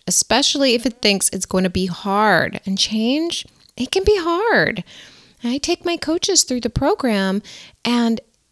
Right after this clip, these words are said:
it's, it's transformational, but it's hard. It is hard work. It's some of the hardest work that we've ever done on ourselves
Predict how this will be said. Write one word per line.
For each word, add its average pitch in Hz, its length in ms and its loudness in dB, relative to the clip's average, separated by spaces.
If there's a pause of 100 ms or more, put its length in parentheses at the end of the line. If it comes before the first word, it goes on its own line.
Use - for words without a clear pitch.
(120)
it's, - 500 -2
it's 220 200 2
transformational, 254 1000 0
but 190 140 0
it's 359 240 0
hard. 190 760 0
It 285 100 0
is 320 100 0
hard 208 640 0 (320)
work. 160 300 0
It's - 160 -4
some 262 140 0
of 330 60 -4
the 302 60 0
hardest 208 500 -2
work 214 340 0 (600)
that 214 100 0
we've 208 200 2
ever 233 240 2
done 202 320 2
on 190 160 2
ourselves 135 800 -2